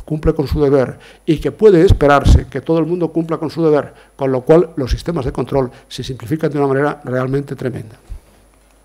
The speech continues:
Tolerancia al riesgo. Los empleados pueden equivocarse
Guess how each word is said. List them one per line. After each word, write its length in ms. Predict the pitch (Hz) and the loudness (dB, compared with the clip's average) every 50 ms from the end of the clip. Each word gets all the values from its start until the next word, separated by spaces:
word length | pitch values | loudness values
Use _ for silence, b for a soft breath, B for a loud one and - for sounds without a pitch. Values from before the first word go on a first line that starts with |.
| _ _ b b b b b b b b b b b b b b b b b b | _ _ b b b b b b b b b b b b b b b b b b
Tolerancia 460 | - 165 160 156 160 180 190 - 185 180 | -2 0 2 4 4 4 2 2 0 0
al 60 | 156 | 0
riesgo. 400 | 160 160 139 - - 123 120 - B B B B B B B B B B B _ _ b b b b b b b b | 0 -2 -2 -4 -6 -12 -12 -12 B B B B B B B B B B B _ _ b b b b b b b b
Los 160 | 143 135 113 | -8 -8 -8
empleados 380 | 127 120 143 143 147 165 165 - | -8 -8 -4 0 0 0 0 0
pueden 240 | - 156 165 175 143 | 0 0 2 2 0
equivocarse 580 | 139 - 135 120 120 - - 151 - - - | -2 -4 -8 -10 -8 -8 -4 0 0 0 -2